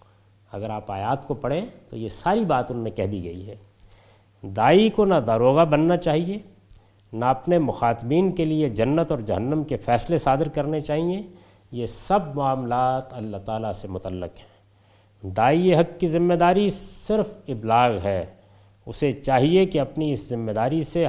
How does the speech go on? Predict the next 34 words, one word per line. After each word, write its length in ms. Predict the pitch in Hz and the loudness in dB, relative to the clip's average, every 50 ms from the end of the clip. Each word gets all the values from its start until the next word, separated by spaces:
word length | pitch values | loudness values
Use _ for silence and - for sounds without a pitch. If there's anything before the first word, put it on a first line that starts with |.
| - - | -2 -2
ہرگز 600 | - 131 139 127 117 98 101 151 208 220 185 - - - | -2 -2 -2 -2 -4 -4 2 4 6 6 4 2 -2 -2
کوئی 240 | 165 156 147 143 | -2 0 0 -2
تجاوز 600 | 147 - 123 104 113 110 110 107 107 98 - - | -4 -6 -8 -6 -4 -4 -4 -6 -8 -10 -12 -14
نہ 80 | 107 95 95 - - | -14 -14 -14 -16 -20
کرے۔ 180 | 98 98 101 95 _ _ _ _ _ _ _ _ _ _ _ _ _ _ _ _ _ _ _ _ - | -20 -20 -20 -20 _ _ _ _ _ _ _ _ _ _ _ _ _ _ _ _ _ _ _ _ -12
علماء 400 | 113 113 117 113 120 151 165 175 160 - | -8 -6 -4 -2 2 4 4 4 4 2
کے 100 | 160 123 | -4 -6
معاملے 420 | 120 107 104 107 110 110 120 120 | -6 -6 -8 -8 -8 -6 -6 -6
میں 220 | 117 120 139 175 190 - - - _ _ _ _ _ _ - | -6 -8 -8 -10 -12 -14 -20 -20 _ _ _ _ _ _ -16
میں 280 | 110 104 110 117 127 131 | -12 -10 -8 -6 -6 -6
ان 120 | 131 120 | -6 -8
تجاوزات 760 | 120 - 113 107 113 110 110 110 101 123 131 143 143 143 - | -8 -8 -6 -6 -4 -4 -6 -6 -4 -2 -2 -4 -4 -6 -10
کی 80 | - 117 | -12 -10
مثالیں 420 | 113 98 - - 120 135 151 170 | -10 -8 -6 -4 -2 -2 0 -2
دے 160 | 160 131 123 110 | -2 -2 -2 -4
چکا 300 | - 110 - 120 110 101 | -6 -8 -10 -8 -6 -6
ہوں 160 | 90 104 131 143 - _ _ _ - - _ _ _ _ | -6 -8 -10 -12 -16 _ _ _ -20 -20 _ _ _ _
اور 140 | - 110 110 | -12 -10 -10
یہ 140 | 113 110 110 | -8 -8 -8
بتا 320 | 98 104 101 - 120 127 | -8 -8 -6 -4 -4 -4
چکا 280 | 131 - 151 139 147 143 | -4 -4 -6 -6 -4 -4
ہوں 220 | 127 101 92 104 123 - - - - - _ _ _ - | -2 -2 -4 -6 -8 -12 -18 -20 -20 -20 _ _ _ -14
کہ 100 | 113 117 | -12 -10
ان 80 | 117 113 | -10 -10
سے 180 | - - 117 | -8 -10 -10
کیا 200 | 113 - 131 117 | -8 -8 -8 -8
فتنے 360 | 104 - - 101 - - 104 | -8 -10 -14 -18 -14 -14 -14
پیدا 300 | 95 98 92 87 92 92 | -12 -12 -12 -12 -12 -14
ہوئے۔ 220 | 85 90 92 90 92 - _ _ _ _ _ _ _ _ _ - _ _ _ _ _ _ _ _ _ _ _ | -14 -14 -16 -16 -18 -20 _ _ _ _ _ _ _ _ _ -20 _ _ _ _ _ _ _ _ _ _ _
کوئی 200 | - 147 147 143 - - | -12 -12 -12 -12 -8 -4
عام 320 | 143 165 202 240 254 226 | 0 4 4 4 4 2
فرد 300 | - - - 175 175 165 | 0 0 0 0 0 0
بھی 260 | 156 143 123 117 98 | -4 -4 -4 -4 -2
اگر 180 | 95 95 95 | -2 -4 -4